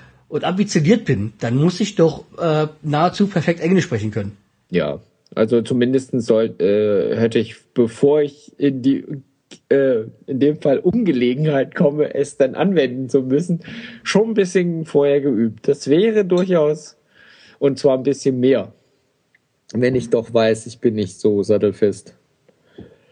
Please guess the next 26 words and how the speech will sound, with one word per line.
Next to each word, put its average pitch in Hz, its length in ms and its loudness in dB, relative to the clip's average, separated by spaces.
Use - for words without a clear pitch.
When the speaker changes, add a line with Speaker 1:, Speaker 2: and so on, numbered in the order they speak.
Speaker 1:
Nee, 113 180 -6
also, 117 260 2
Speaker 2:
Aber, 110 360 0
Speaker 1:
äh, - 20 -4
Speaker 2:
na, 131 280 2
das 113 180 -4
Problem, 117 440 0
ich 95 160 -8
kenn's 113 280 -2
ja 101 120 2
selber, 104 460 0
ich 104 160 -6
bin 117 240 -4
bei 113 160 2
Fremdsprachen, 127 720 0
ist 120 180 -8
bei 113 120 2
mir 110 220 2
auch 107 320 0
so 110 200 0
meine, 101 260 0
äh, 98 800 0
sag 101 200 -2
ich - 100 -6
mal, 98 180 2
Achillesferse, 107 920 0